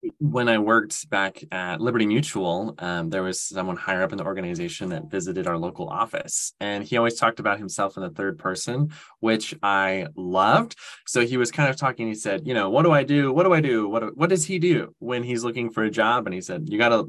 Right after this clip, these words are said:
you gotta match your values." And really what, what this director was saying is, if you are looking for a job,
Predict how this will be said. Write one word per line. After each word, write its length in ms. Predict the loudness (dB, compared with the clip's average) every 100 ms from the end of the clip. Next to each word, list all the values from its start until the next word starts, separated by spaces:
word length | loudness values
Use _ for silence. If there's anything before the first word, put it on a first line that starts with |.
| -4
you 140 | -2
gotta 180 | 2 4
match 240 | 4 2 2
your 80 |
values." 540 | 2 4 2 0 -6 -20 _ _ _ -2
And 100 | 6
really 180 | 8
what, 240 | 8 6 4
what 200 | 0 0
this 160 | 0 -2
director 340 | -2 -2 -2
was 160 | -4 -4
saying 320 | -4 -4 -4
is, 240 | -4 -6 -8
if 260 | -8 -6
you 500 | 0 2 2 0 -2 -2
are 120 | -2
looking 400 | -2 -4 -4 -4
for 140 | -4
a 60 | -6
job, 480 | -2 -2 -2 -4